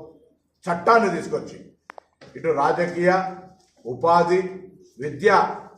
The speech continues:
అవకాశాల లోపల బలహీన వర్గాలకు నలభై రెండు శాతం ఇవ్వాలని చట్టం చేయబోతా ఉన్నాం. శాసనసభ వేదిక మీ పార్టీ కూడా వస్తారు. ఈ అంశానికి మీరు మద్దతా, వ్యతిరేకమో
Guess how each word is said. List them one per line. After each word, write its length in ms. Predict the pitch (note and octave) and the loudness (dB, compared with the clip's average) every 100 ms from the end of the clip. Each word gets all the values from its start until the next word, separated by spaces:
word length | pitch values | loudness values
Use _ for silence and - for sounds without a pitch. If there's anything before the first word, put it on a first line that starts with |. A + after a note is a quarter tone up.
| _ C3+ | _ 0
అవకాశాల 520 | F#3 F#3+ G3+ - F3+ D#3 | 2 2 0 0 0 0
లోపల 240 | D#3 E3+ E3+ | -2 -2 -2
బలహీన 260 | D3 D#3+ D#3+ D3 | -2 -2 -4 -4
వర్గాలకు 340 | C#3 D3+ D3+ C3 | -4 -4 -4 -4
నలభై 260 | A#2 C#3 C3+ | -8 -8 -8
రెండు 160 | B2+ C3 | -10 -10
శాతం 260 | B2 C3+ C3 A2 | -10 -10 -14 -12
ఇవ్వాలని 400 | A#2 A#2 A#2+ D3 B2+ - _ _ _ _ _ - | -10 -8 -10 -14 -18 -20 _ _ _ _ _ -14
చట్టం 300 | B2+ D#3 D3 C3 | -10 -6 -6 -4
చేయబోతా 420 | B2 A#2 A2+ A2+ A#2 | -6 -4 -6 -6 -8
ఉన్నాం. 180 | B2+ - - | -8 -12 -10
శాసనసభ 520 | A#2+ B2 B2 B2+ A#2 A2 | -10 -8 -10 -8 -8 -6
వేదిక 380 | A2+ - D3+ D#3+ | -6 -6 -8 -8
మీ 80 | C3 F#2 | -10 -10
పార్టీ 300 | A2+ - A#2 G#2+ | -10 -10 -14 -10
కూడా 120 | B2+ - | -10 -10
వస్తారు. 300 | - G2 - _ _ _ _ _ _ _ _ _ _ _ _ _ | -12 -18 -18 _ _ _ _ _ _ _ _ _ _ _ _ _
ఈ 120 | E3 A3 | 2 2
అంశానికి 340 | G3+ F3+ A3+ A3+ | 4 4 4 4
మీరు 120 | G3 D#3+ | 2 0
మద్దతా, 380 | D#3+ F3 F3 G3 F3 | -4 -4 -2 0 0
వ్యతిరేకమో 420 | D3+ D3+ D#3 | 0 -2 -4